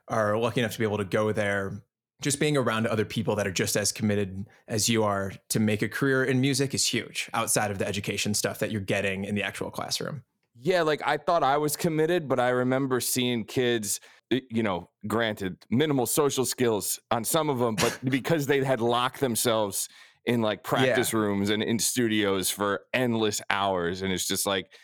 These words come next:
Speaker 2: seeing that dedication and commitment from other people obviously has an effect on you to push you to do more. So, uh, so that was dope. And to be in that environment was, was inspiring.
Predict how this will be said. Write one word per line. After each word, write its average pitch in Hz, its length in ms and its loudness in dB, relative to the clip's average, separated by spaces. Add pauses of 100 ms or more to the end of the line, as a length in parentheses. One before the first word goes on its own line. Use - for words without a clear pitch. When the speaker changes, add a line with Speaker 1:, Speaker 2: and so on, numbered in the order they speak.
(100)
Speaker 2:
seeing 131 280 0
that 113 180 0
dedication 101 540 -2
and 87 100 -4
commitment 104 460 0
from 101 160 -2
other 107 200 2
people 95 560 -2
obviously 101 440 -2
has 101 160 0
an 87 80 -6
effect 95 320 -4
on 85 140 -2
you 95 420 0 (180)
to 107 80 0
push 101 260 -2
you 104 140 0
to 98 80 -2
do 92 220 -2
more. 98 340 -2 (480)
So, 98 340 0
uh, 78 340 0 (160)
so - 160 0
that 110 200 0
was 95 140 -6
dope. 85 360 -2
And 95 160 -2
to 92 60 -8
be 98 120 0
in 95 100 -2
that 87 140 -2
environment 82 600 -4
was, 82 360 -4
was 90 160 -2
inspiring. 82 560 -2